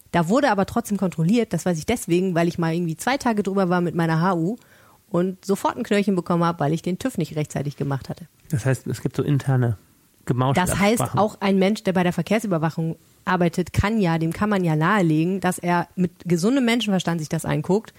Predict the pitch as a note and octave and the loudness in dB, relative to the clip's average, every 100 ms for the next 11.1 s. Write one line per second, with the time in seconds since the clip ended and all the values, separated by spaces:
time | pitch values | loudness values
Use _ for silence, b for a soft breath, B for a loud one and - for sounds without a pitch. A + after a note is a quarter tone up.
0 | B B B B - F#3+ G#3 G#3+ - _ | B B B B -2 0 0 -2 -12 _
1 | _ - G#3+ B3 G#3 G#3 F#3+ F3 F#3 B3+ | _ -4 0 2 2 2 2 2 2 0
2 | G3+ F3 D3+ - D#3+ E3+ E3+ E3 - E3 | 0 -2 -2 -2 -2 -2 -2 -2 -2 0
3 | G#3+ G3 D#3 E3 G3+ A#3+ F#3+ D3 C#3+ D#3 | -2 -2 -4 -2 0 2 2 0 0 0
4 | G#3+ b b b b G3+ G3+ C4 - - | 0 b b b b -2 0 -2 -4 -16
5 | - - G#3 - - - G#3+ A3+ G#3+ F3+ | -8 0 0 -2 -8 -2 0 2 2 2
6 | E3+ G#3+ G#3 G#3 F#3+ F#3 - F#3+ F#3+ F#3+ | 2 2 2 2 0 -2 -2 -2 0 2
7 | F#3+ - _ _ - G#3 - F#3 F3+ F#3 | 2 -2 _ _ 0 0 0 -2 0 0
8 | G3+ A3+ F3 E3 D#3+ - F3 F3 E3+ D#3+ | 2 0 0 0 0 -2 -2 -2 -4 -6
9 | - C#3+ C#3+ B2 B2 - F3 F#3+ B3 A#3 | -4 0 2 2 2 0 0 2 2 2
10 | D4 D4+ E3 - C#3+ D3+ C#3+ C#3 C3+ C#3+ | 4 4 2 -2 -4 -2 -2 -4 -4 -4